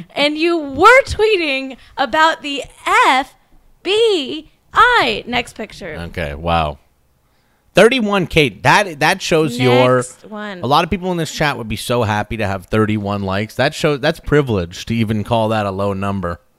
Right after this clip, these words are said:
Speaker 1: I don't have a lot of likes. I'm just saying
Speaker 2: That's privilege.
Speaker 1: for you, that's a low number.
Speaker 2: Privilege.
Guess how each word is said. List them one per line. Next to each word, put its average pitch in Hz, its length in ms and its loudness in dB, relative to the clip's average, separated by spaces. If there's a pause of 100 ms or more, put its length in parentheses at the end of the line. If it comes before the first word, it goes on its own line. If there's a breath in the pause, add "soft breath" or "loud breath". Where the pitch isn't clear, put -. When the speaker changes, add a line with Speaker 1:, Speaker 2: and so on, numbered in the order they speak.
(100)
Speaker 1:
I 226 160 -8
don't 359 180 -4
have 285 180 -2
a 233 60 -6
lot 220 220 -6
of 185 120 -14
likes. 185 600 -8 (160)
I'm 247 140 -8
just 262 200 -8
saying 277 320 -6
Speaker 2:
That's 123 180 -10
privilege. 120 480 -2
Speaker 1:
for 277 80 0
you, 269 460 -4
that's 240 300 -10
a 220 60 -16
low 220 280 -10
number. 220 400 -12
Speaker 2:
Privilege. 95 580 -10